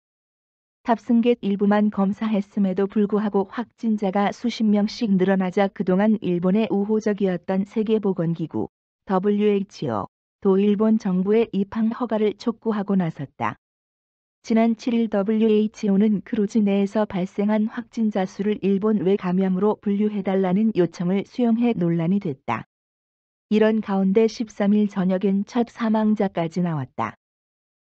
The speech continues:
가나가와현에 사는 여든 대 여성으로 폐렴 진단을 받은 후 십이 일 만에 사망했다.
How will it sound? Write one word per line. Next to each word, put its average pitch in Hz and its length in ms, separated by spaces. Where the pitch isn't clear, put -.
가나가와현에 214 800
사는 220 480
여든 214 380
대 190 240
여성으로 185 500
폐렴 240 460
진단을 190 500
받은 202 380
후 208 260
십이 214 340
일 208 100
만에 190 300
사망했다. 202 840